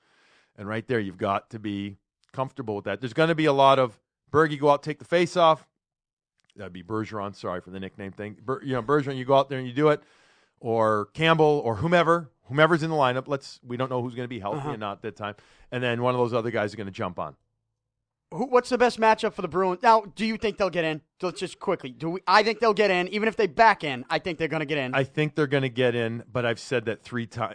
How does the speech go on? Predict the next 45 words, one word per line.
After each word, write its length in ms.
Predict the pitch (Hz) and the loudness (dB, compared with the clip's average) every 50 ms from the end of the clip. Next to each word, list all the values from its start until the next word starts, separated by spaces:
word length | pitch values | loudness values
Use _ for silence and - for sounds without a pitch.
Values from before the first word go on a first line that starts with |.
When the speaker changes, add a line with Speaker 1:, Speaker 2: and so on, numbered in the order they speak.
| - - - | -8 -10 -6
Speaker 1:
tw-, 180 | - 151 - | -4 -2 2
uh, 200 | 143 131 120 120 | 4 4 4 2
two 180 | 110 - 139 147 | 0 0 -2 -2
other 120 | 135 135 131 | -2 -2 -4
times. 300 | - 127 139 123 117 - | -6 -4 -4 -4 -4 -6
So 100 | 131 127 | -8 -6
that's 180 | 131 117 - | -6 -6 -6
the 60 | 135 | -8
third 260 | - - 170 165 160 - | 0 4 4 4 4 2
<laughs> 60 | - - | -2 0
meaning, 300 | 180 180 175 165 170 - | 2 2 2 2 0 0
meaning 320 | 180 175 180 170 170 170 | 2 2 2 2 2 2
like, 240 | 170 156 151 151 - | 2 2 2 4 6
okay, 340 | 156 151 160 - 160 147 143 | 6 6 6 6 4 4 4
I 60 | 139 | 4
feel 180 | - - 151 139 | 4 2 -2 -2
pretty 200 | - 151 143 131 | 0 -2 -2 0
good. 160 | 131 120 - _ _ _ - | 0 -2 -2 _ _ _ -2
Oh, 80 | 156 147 | 2 2
I 120 | 135 127 | 4 4
don't 240 | 117 113 107 92 - | 2 0 -2 -4 -6
feel 160 | - 107 104 | -8 -8 -6
good. 180 | 90 98 90 85 - | -6 -8 -10 -6 0
I 160 | 127 139 151 | 2 2 2
feel 260 | 143 - 165 165 156 | 2 0 0 0 4
well 220 | 151 156 156 156 151 | 6 6 6 6 6
about 240 | 147 151 143 143 | 6 4 4 4
it 60 | 139 127 | 2 0
or 80 | 123 | -2
good 120 | 117 143 135 | -2 -2 -2
about 180 | 135 135 131 131 | 0 0 0 0
it, 60 | 123 | -2
and 80 | 127 | -6
then 120 | 127 123 120 | -6 -4 -4
I 80 | 117 | -4
don't. 180 | 113 117 104 - _ _ _ - - _ _ - | -2 -4 -4 -6 _ _ _ -20 -20 _ _ -4
Um, 220 | - 131 131 139 - _ _ - | 0 0 0 0 -2 _ _ -6
I 80 | 135 127 | -4 -4
do 260 | 113 104 139 143 143 | -4 -2 0 0 0
think 220 | - 139 135 131 | 0 -2 -6 -6
they're 100 | - 123 | -6 -6
going 280 | 101 117 117 113 113 110 | -4 -2 -2 -2 -2 -6
to 60 | 104 | -6
get 240 | 95 110 113 107 104 | -6 -4 -2 0 0
in. 300 | 110 107 107 110 110 | 0 -2 -2 -4 -6